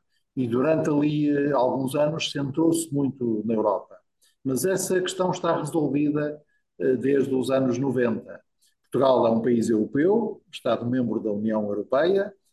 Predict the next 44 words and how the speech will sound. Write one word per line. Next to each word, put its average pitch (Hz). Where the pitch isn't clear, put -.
é 135
um 131
país 127
atlântico, 151
membro 117
da 113
Aliança 110
Atlântica, 170
e 135
é 156
um 175
país, 180
é 131
um 170
dos -
países 151
europeus 123
com 147
maior 151
facilidade 131
de 123
relação 123
e 107
diálogo, 123
seja 151
com 127
a 127
África 127
subsaariana, 123
seja 147
com 127
o 120
Norte 120
da 117
África 113
e 113
o 110
Médio 110
Oriente, 131
seja 139
com 127
a 120
América 120
Latina, 143